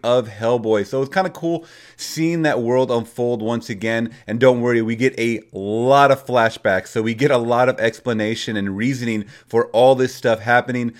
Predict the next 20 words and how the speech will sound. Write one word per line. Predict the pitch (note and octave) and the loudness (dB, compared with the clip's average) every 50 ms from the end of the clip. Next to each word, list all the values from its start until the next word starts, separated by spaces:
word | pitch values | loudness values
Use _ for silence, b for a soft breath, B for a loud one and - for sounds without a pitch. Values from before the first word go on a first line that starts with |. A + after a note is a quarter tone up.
| B B B | B B B
especially | B - - D3 C#3+ - - C#3+ | B -2 0 0 0 0 0 -2
in | C3 A#2+ | -2 -2
the | A2 | -2
beginning. | A2 G#2+ G2+ A2 A#2 A#2+ B2+ A#2+ A#2+ A2 | -4 -6 -4 -2 -2 -2 0 -2 -2 -4
We | A2 | -2
get | G2+ B2 B2 - | -2 -2 -2 0
a | A2 G#2+ G#2+ - - | -2 -2 -2 -4 -8
cool, | - - - C#3+ C#3+ C#3+ C#3+ C#3+ C3+ C3+ b b b b | -14 -12 -6 -4 0 2 2 2 2 0 b b b b
really, | b G2 G#2 A2+ A#2+ D#3 A3 C4 C#4+ D4 C4+ | b -10 -8 -4 0 2 2 4 4 2 2
really | B3+ A#3+ A3 G#3 F#3+ | 4 4 4 4 2
chopped | D3 - - F3+ E3 | 0 2 2 4 4
up, | E3 - E3 D#3 D3 - - | 2 2 2 2 2 2 2
edited, | B2+ C#3 C3+ C#3 B2+ - - - E3 C#3+ C3 B2+ - B B B B B | 2 4 4 2 -2 -2 0 2 4 4 2 0 -2 B B B B B
how | B D3+ D#3 E3+ | B 2 2 4
the | F3 E3+ | 4 2
Blood | D3 B2 C3+ C#3+ C#3+ C#3 - | 0 2 4 4 4 2 0
Queen | - D3+ D3 C#3+ C3+ C#3 - - | -4 -2 0 0 0 -2 -4 -10
came | - - - C#3+ C3+ C#3 C#3+ D3 | -14 -10 -6 -4 -2 -2 -2 -2
to | C3 B2+ | -2 -4
be, | A2 G2 A#2+ A#2 A#2 A#2 A2+ A#2 | -4 -4 -4 -2 -2 -4 -4 -8